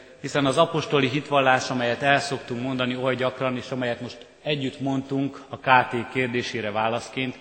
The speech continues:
íme egy jó hír, a százhuszonkilencből egy kérdés már biztos, hogy mindenki tud, tudja a választ is rá. Nos, ezt az apostoli hitvallást a leggyakrabban az Isten tiszteleteken is úgy szoktuk elmondani, hogy a gyülekezet fennáll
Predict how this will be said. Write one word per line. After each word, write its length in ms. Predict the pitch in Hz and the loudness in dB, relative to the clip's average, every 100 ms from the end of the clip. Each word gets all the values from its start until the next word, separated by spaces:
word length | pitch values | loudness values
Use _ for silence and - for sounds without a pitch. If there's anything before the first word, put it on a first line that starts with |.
| - - - - - | -20 -20 -20 -20 -10
íme 200 | 117 113 | -2 0
egy 160 | 104 | 0
jó 200 | 101 107 | -2 -8
hír, 220 | 101 127 117 | -6 -4 -4
a 60 | |
százhuszonkilencből 1000 | 104 123 120 120 - 113 113 120 104 113 | -2 -2 -2 -6 -8 -8 -4 -4 -2 -4
egy 240 | 110 113 - | -2 -6 -6
kérdés 360 | 117 107 104 - | -8 -6 -6 -6
már 180 | 101 101 | -6 -4
biztos, 340 | 107 - 101 | -6 -8 -10
hogy 100 | 101 | -8
mindenki 460 | 104 107 104 92 90 | -8 -6 -8 -10 -10
tud, 280 | 127 131 - - - - | -8 -8 -8 -20 -20 -12
tudja 260 | 113 110 | -8 -4
a 60 | 101 | -4
választ 460 | 101 110 117 113 127 | 0 0 0 -4 -6
is 180 | - | -6
rá. 240 | 139 139 135 - - - - - - | 0 0 0 -10 -16 -18 -20 -20 -2
Nos, 320 | 151 147 - | 0 0 -2
ezt 180 | 147 - | -4 -2
az 100 | 147 | 0
apostoli 440 | 165 160 - 139 | 0 0 -2 0
hitvallást 540 | 135 139 139 131 123 131 | 0 0 4 4 4 2
a 60 | |
leggyakrabban 960 | 139 143 139 - 139 131 131 131 - - - | 2 2 0 0 -2 2 2 2 -4 -16 -14
az 100 | 123 | -8
Isten 320 | 147 - 123 | -8 -4 -4
tiszteleteken 760 | 135 131 143 127 117 123 127 117 | -4 -4 0 0 0 -4 -6 -6
is 180 | - - | -8 -8
úgy 140 | 139 | -8
szoktuk 400 | - 131 127 107 | -4 -6 -6 -2
elmondani, 480 | 139 127 127 117 117 | 0 2 0 -2 -4
hogy 140 | 113 | -6
a 20 | 113 | -6
gyülekezet 600 | 127 127 104 104 98 - | -4 -4 -4 -10 -12 -6
fennáll 560 | 143 135 135 120 117 | -2 0 2 2 0